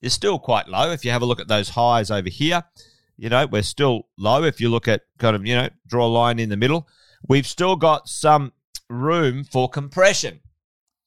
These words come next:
Have a look at that, team. Like, the marketplace could handle up to about forty-five, fifty percent. So when we're talking about, you know, what's happened in the past,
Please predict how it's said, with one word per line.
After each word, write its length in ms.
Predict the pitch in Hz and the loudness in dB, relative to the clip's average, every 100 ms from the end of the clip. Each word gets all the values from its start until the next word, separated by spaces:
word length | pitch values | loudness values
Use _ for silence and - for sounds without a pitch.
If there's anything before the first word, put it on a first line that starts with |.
| _ _ _ _ _ _ _ _ 123 | _ _ _ _ _ _ _ _ -4
Have 140 | 147 | -2
a 40 | |
look 140 | 180 175 | 0 -2
at 100 | 147 | 2
that, 220 | 156 - | 2 2
team. 280 | 120 107 131 | -2 -2 0
Like, 300 | 135 131 - _ _ _ - 127 | 0 0 -2 _ _ _ -10 -4
the 80 | |
marketplace 920 | 135 139 156 185 180 135 - 151 151 - | -4 -2 0 0 -2 -10 -2 0 0 -4
could 220 | 156 143 | -4 -2
handle 840 | 127 151 185 208 170 92 107 151 113 _ _ _ _ _ _ _ _ | -2 -2 -2 -2 -2 -4 -4 -6 -12 _ _ _ _ _ _ _ _
up 260 | 151 160 - | -2 -2 -6
to 140 | 165 | -4
about 360 | 165 135 127 - - | 0 2 0 -2 -10
forty-five, 840 | 147 156 156 147 - 120 127 135 - | -2 0 0 -4 -2 0 0 -2 -4
fifty 300 | 135 - 139 | -6 -4 -4
percent. 380 | 139 170 123 - | 2 2 0 -6
So 240 | - 170 | -2 -2
when 140 | 185 | 0
we're 100 | 190 | -4
talking 420 | 151 190 208 202 180 | -4 -4 -4 -6 -4
about, 360 | 151 151 143 | 0 0 0
you 80 | 151 | -6
know, 120 | 147 | -6
what's 280 | 147 175 151 | -2 -2 0
happened 320 | 156 147 147 | -4 -2 -4
in 120 | 143 | -4
the 60 | 123 | -8
past, 840 | - 156 147 101 104 151 - - | -8 0 0 2 -2 -2 -4 -10